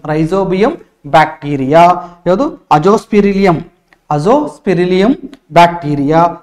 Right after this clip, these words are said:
ಅಜೋಟೋಬ್ಯಾಕ್ಟೀರಿಯಾ, ಫಾಸ್ಫೋಬ್ಯಾಕ್ಟೀರಿಯಾ. ಈ ರೈಬೋ-, ರೈಸೋಬ್ಯಾಕ್ಟೀರಿಯಾ ಆಗ್ಬೋದು, ಫಾಸ್ಫೋಬ್ಯಾಕ್ಟೀರಿಯಾ ಆಗ್ಬೋದು, ಇವೆಲ್ಲವನ್ನೂ ಕೂಡ ಈ ಬ್ಯಾಕ್ಟೀರಿಯಾಗಳನ್ನ ಎಲ್ಲಿ ಬಳಕೆ ಮಾಡ್ಕೊಳ್ತೀವಿ ಅಂದ್ರೆ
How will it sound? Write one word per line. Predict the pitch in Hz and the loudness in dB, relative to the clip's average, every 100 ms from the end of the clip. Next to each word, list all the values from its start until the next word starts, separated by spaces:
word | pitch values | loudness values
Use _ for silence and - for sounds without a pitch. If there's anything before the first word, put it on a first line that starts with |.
| - | -4
ಅಜೋಟೋಬ್ಯಾಕ್ಟೀರಿಯಾ, | 151 143 202 202 262 285 - 160 175 175 165 147 147 165 175 175 _ _ | -2 2 2 4 2 2 -4 2 2 2 -6 -4 -2 -2 -2 -6 _ _
ಫಾಸ್ಫೋಬ್ಯಾಕ್ಟೀರಿಯಾ. | - 175 - - 254 277 - _ 156 170 165 165 147 139 170 180 180 _ - | 2 2 2 2 2 2 -2 _ 2 2 2 -4 -4 -2 0 -2 -4 _ -8
ಈ | 214 | -2
ರೈಬೋ-, | 190 160 170 175 208 220 175 | 0 0 0 0 0 2 0
ರೈಸೋಬ್ಯಾಕ್ಟೀರಿಯಾ | 170 175 220 190 185 - 185 185 | 0 -2 -2 0 -2 -2 -6 0
ಆಗ್ಬೋದು, | 180 170 175 180 185 | 0 0 -6 -6 0
ಫಾಸ್ಫೋಬ್ಯಾಕ್ಟೀರಿಯಾ | 147 - 208 208 185 180 185 175 | 2 2 0 -2 -2 -2 -4 0
ಆಗ್ಬೋದು, | 170 170 | 0 0
ಇವೆಲ್ಲವನ್ನೂ | 160 170 269 294 277 277 | -4 -2 -2 0 0 -2
ಕೂಡ | 285 185 185 - _ | -2 -2 -2 -8 _
ಈ | 220 | -6
ಬ್ಯಾಕ್ಟೀರಿಯಾಗಳನ್ನ | 226 175 170 - 277 269 240 240 | 0 2 2 -2 -2 -2 -2 -2
ಎಲ್ಲಿ | 214 202 202 | -2 -4 -4
ಬಳಕೆ | 196 180 | -6 -8
ಮಾಡ್ಕೊಳ್ತೀವಿ | 190 180 170 175 180 | -8 -8 -8 -8 -8
ಅಂದ್ರೆ | 175 254 269 | -4 -4 -4